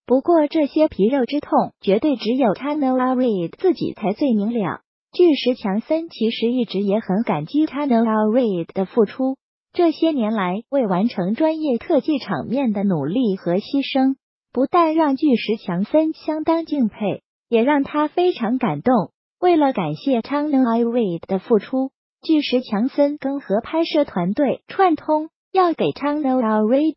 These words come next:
一个大惊喜。当 Tunnel Red 以为镜头是在拍摄幕后花絮的时候，其实巨石强森早已串通拍摄团队，并示意当他双手叉腰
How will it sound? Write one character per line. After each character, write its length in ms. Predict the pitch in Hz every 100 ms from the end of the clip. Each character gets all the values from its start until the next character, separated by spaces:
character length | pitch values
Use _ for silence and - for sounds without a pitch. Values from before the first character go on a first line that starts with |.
| - -
一 200 | 180 185
个 180 | 262
大 200 | 254 262
惊 240 | 220 285 294
喜。 380 | - 151 98 - _ _ _
当 240 | 330 320
Tunnel 680 | 311 254 247 226 233 214 214
Red 340 | 208 196 151 - _
以 160 | 208 196
为 180 | 202
镜 220 | 269 294 247
头 340 | - 175 214
是 240 | - 254
在 180 | 226 262
拍 180 | - 247 247
摄 300 | - 226 294
幕 160 | 294
后 240 | - 302 269
花 220 | 302 302
絮 280 | 302 311 262
的 120 | 175
时 240 | - 160
候， 320 | - 196 147 _ _ _
其 240 | - 262
实 280 | 302 254 285
巨 200 | 302 320
石 220 | 254 - 214
强 280 | - 175
森 320 | 208 320 330 339
早 280 | - 202
已 160 | 247 180
串 220 | - 262
通 300 | 214 294 302
拍 240 | - 302 311
摄 200 | - 285
团 300 | - 160 180
队， 300 | 294 208 - _ _ _
并 180 | 359 320
示 160 | 330
意 160 | 311 277
当 220 | 294 302
他 200 | 311 294
双 280 | 294 339 339
手 240 | - 170
叉 260 | 160 - 285
腰 360 | 277 302 302